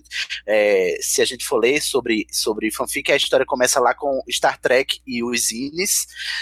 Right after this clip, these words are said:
né? Que o pessoal fazia zines sobre Star Trek e faziam as suas próprias narrativas com os personagens. Mas como era artesanal e aquela dinâmica de zine, né? A-,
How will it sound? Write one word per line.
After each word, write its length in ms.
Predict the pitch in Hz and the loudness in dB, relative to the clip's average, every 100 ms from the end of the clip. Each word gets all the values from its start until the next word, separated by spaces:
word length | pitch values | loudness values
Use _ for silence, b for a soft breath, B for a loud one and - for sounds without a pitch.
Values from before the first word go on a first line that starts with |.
| B - | B -2
né? 280 | 131 - | 2 2
Que 240 | - - 101 | 0 -2 -4
o 40 | 101 | 0
pessoal 300 | 107 - 104 | 0 2 4
fazia 400 | 139 123 107 117 | 4 2 2 2
zines 280 | 113 101 | 2 -4
sobre 300 | - 95 95 | 0 0 0
Star 320 | 98 - 120 - | -2 2 2 0
Trek 500 | - 135 151 - 143 - | 2 4 4 0 -6 -4
e 180 | 113 120 | -6 0
faziam 280 | 135 123 | 0 2
as 40 | 120 | -2
suas 200 | 127 - | -4 0
próprias 280 | 120 - - | 2 2 2
narrativas 520 | 120 135 - 107 123 | 4 4 0 -8 -8
com 80 | 127 | -10
os 100 | - | -2
personagens. 680 | 117 - 156 95 92 - - B B | -2 0 0 2 0 -8 -10 B B
Mas 160 | - 143 | 0 2
como 240 | 170 156 | 2 2
era 140 | 139 123 | 2 0
artesanal 680 | - 101 135 113 110 127 | 0 -2 0 0 2 2
e 60 | 104 | 0
aquela 420 | - 117 107 104 - - | -2 0 2 0 -2 -10
dinâmica 340 | 104 101 - | -10 -8 -8
de 120 | 98 | -8
zine, 440 | 95 127 170 160 - B B B B B | -10 -8 -8 -10 -16 B B B B B
né? 220 | - 131 160 | 2 4 6
A-, 180 | - | 2